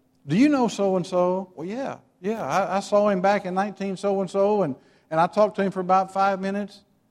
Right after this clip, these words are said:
That's not the kind of knowing we're talking about here. That's not the kind of knowing. These two things work hand in hand,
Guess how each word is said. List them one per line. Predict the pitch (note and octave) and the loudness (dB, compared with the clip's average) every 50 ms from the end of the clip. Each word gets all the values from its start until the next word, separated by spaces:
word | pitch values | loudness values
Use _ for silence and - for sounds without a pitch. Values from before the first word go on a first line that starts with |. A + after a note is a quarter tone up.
| _ _ _ _ - | _ _ _ _ -6
That's | E3+ G3 F3+ - - | -6 -6 -6 -6 -6
not | G3 F#3 F3+ F3+ - | -4 -4 -4 -4 -8
the | F3 - | -16 -10
kind | - F#3 F3+ E3+ | -6 -4 -2 -2
of | E3 D#3+ | -2 -2
knowing | E3 E3+ E3+ E3 D#3+ D3 C#3 | -2 -2 0 0 0 -2 -2
we're | C3+ C3+ | -4 -6
talking | C3 - - D3 D#3 D3+ D3+ - B2+ A#2 | -8 -6 -4 -2 -2 -2 -4 -6 -8 -8
about | A2 A2+ A#2+ G#2+ F2 G2+ G#2+ | -8 -8 -10 -10 -12 -12 -14
here. | G#2+ F#2+ F#2 D#2+ A1+ _ _ _ _ _ _ _ _ _ _ _ _ _ _ _ _ _ _ _ _ _ _ _ _ _ | -16 -16 -16 -18 -20 _ _ _ _ _ _ _ _ _ _ _ _ _ _ _ _ _ _ _ _ _ _ _ _ _
That's | - C#3+ - | -20 -12 -6
not | G#3 G#3+ G3 - | -4 -4 -4 -6
the | E3+ | -10
kind | - - F#3 F3 D#3 | -8 -6 -6 -4 -2
of | C3+ B2+ | -2 0
knowing. | C3 D3 E3 F3+ D#3+ C3+ A#2 G#2 G2+ A2+ - _ _ _ _ _ _ _ _ _ _ _ _ _ _ _ _ _ _ _ _ _ _ _ _ _ _ _ _ _ _ - - - | 0 0 0 0 -2 -4 -6 -10 -14 -18 -20 _ _ _ _ _ _ _ _ _ _ _ _ _ _ _ _ _ _ _ _ _ _ _ _ _ _ _ _ _ _ -20 -6 4
These | E3 G#3+ D4 D4+ C#4+ - | 6 6 6 6 4 2
two | C#4+ C#4+ C4 A3 | 2 2 2 2
things | - A#3 A3+ A3 G#3 G3 F3 - - - - - - | 2 0 0 0 0 0 -2 -4 -8 -16 -20 -20 -10
work | E3 F3+ G3 F#3+ F3+ - | -2 2 2 2 2 0
hand | F#3 F#3+ F#3+ F#3 F3+ D#3 | -2 -2 0 0 0 0
in | C#3 B2+ | -2 -2
hand, | C3 D3 E3 F3 E3+ D3+ C3 A#2+ G#2+ - - | -2 -4 -4 -2 -2 -2 -2 -4 -6 -12 -20